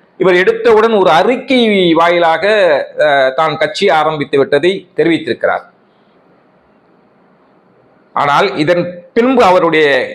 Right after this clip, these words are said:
கட்சியோட கொள்கை என்ன, நீங்க தமிழ்நாட்டுக்காக என்ன செய்ய போறீங்க, ஊழலற்ற, சாதி மதமற்ற ஒரு ஆட்சியை தருவேன் அப்படின்னு சுட்டி காட்டிருக்கார் அந்த அறிக்கை.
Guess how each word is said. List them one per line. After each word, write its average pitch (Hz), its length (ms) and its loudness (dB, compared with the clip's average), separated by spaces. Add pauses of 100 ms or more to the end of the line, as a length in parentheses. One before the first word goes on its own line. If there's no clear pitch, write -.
(160)
கட்சியோட 226 500 0
கொள்கை 214 360 2
என்ன, 185 440 0
நீங்க 156 180 -2
தமிழ்நாட்டுக்காக 196 840 0
என்ன 175 280 0
செய்ய 185 240 0
போறீங்க, 165 500 0 (1600)
ஊழலற்ற, 185 760 2 (920)
சாதி 175 400 0
மதமற்ற 170 720 0 (880)
ஒரு 170 160 0
ஆட்சியை 175 380 2
தருவேன் 165 300 0
அப்படின்னு 160 360 0
சுட்டி 160 300 -2
காட்டிருக்கார் 127 400 -2
அந்த 110 500 -2
அறிக்கை. 117 440 -4